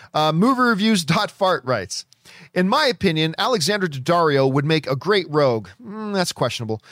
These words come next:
Uh, "especially with her piercing eyes." Can I, before I re-, continue reading on here, too many movie fans base their fan casting on what an actor and actress looks like. That should be the last thing you worry about.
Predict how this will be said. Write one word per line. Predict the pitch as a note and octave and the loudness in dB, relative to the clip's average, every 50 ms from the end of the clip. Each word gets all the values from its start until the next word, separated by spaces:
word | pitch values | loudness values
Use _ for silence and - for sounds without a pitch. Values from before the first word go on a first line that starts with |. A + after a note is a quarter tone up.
| - - - | -20 -8 -4
Uh, | - E3+ F#3 | -2 0 0
"especially | F3+ - - A3 B3 C4 - - B3+ B3 | 0 0 0 0 0 0 0 -2 -2 -2
with | A3 G#3 G#3+ G3+ | 0 0 0 0
her | - G3+ F#3+ F3+ | 0 0 2 0
piercing | D3+ - - - - A3+ - - - - G3+ F3+ | 0 -4 -6 -4 -2 -2 -2 0 0 -2 -2 -2
eyes." | D3+ B2 G#2+ F#2 E2+ D#2 - - - - _ _ _ - - - _ _ _ _ _ _ _ | -2 -4 -6 -8 -10 -12 -12 -12 -12 -12 _ _ _ -20 -20 -20 _ _ _ _ _ _ _
Can | - D#4 F#4 | -6 -4 -2
I, | A4 A4+ F4 D#4+ - | -2 -2 -4 -6 -8
before | G#3+ C4 - C#4 D4+ F4+ | -8 -4 -2 0 0 2
I | D#4+ C#4 | 0 0
re-, | C4+ C4 A3+ | -2 -6 -8
continue | - E3+ - G#3 F3+ - G3 F#3 E3+ | -8 -6 -6 -6 -4 -4 -4 -2 -2
reading | D#3 D#3 C#3+ C3 B2 | 0 0 0 -2 -2
on | A2+ A2 A#2+ | -4 -4 -4
here, | B2+ D3 D#3 E3 E3 _ _ _ _ _ _ _ _ _ _ _ _ _ | -4 -4 -6 -6 -8 _ _ _ _ _ _ _ _ _ _ _ _ _
too | - - C#4 D#4 | -8 -6 -4 -4
many | D#4+ E4 D#4+ D4+ | -4 -4 -4 -2
movie | A3 G3+ G#3 G3+ G#3+ | -2 -2 -2 -4 -6
fans | F#3 - F3+ E3+ E3 D#3+ D#3 D3+ D3+ C#3 - - - _ _ _ _ _ _ | -6 -4 -4 -2 -2 -2 -2 -4 -6 -8 -10 -10 -12 _ _ _ _ _ _
base | - F3+ F#3 G3 F#3+ - | -2 -2 0 0 -2 -2
their | - F3 E3 | -2 -2 -4
fan | - - - D3 D3 D#3 D3+ | -4 -4 -4 -4 -2 -4 -6
casting | - - D#3 C3+ C3 - - C#3 | -6 -6 -4 -4 -4 -4 -6 -4
on | B2+ A#2+ A#2+ | -4 -4 -2
what | C3+ C3+ C3+ | -2 -2 -2
an | C3+ C3 | -4 -4
actor | C3 B2+ B2+ - C3+ B2 | -4 -4 -4 -4 -4 -6
and | A#2 A2+ | -6 -6
actress | A2+ A2+ A2+ - B2 A2 - - | -6 -8 -8 -8 -8 -8 -6 -6
looks | A#2 A2+ A2 - - - | -6 -6 -6 -6 -6 -6
like. | G#2 G2+ F#2 - - _ | -6 -6 -6 -8 -8 _
That | - E3 G3+ - | -4 -4 -2 -2
should | - C#4+ B3 | -4 -6 -4
be | G#3 B3+ | -4 -4
the | F#3 D#3+ | -2 -2
last | C#3 B2 A#2+ A#2 A#2+ - - | -2 -2 -2 -2 -4 -6 -8
thing | - B2 A#2 | -8 -8 -6
you | A2+ A2 | -4 -2
worry | G#2+ A2 G#2+ G#2 | -2 -2 -2 -2
about. | G#2 F2 G2+ F#2+ G2+ F#2 - | -4 -4 -4 -4 -4 -6 -8